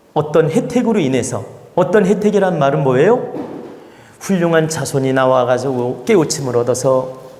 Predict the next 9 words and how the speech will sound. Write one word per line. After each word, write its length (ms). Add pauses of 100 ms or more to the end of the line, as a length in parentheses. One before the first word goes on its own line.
(380)
그 240
영혼 340
집착을 800
벗겨주는 560
거예요. 400 (2250)
그러니까 760
후손 380
중에 200
혹시나 640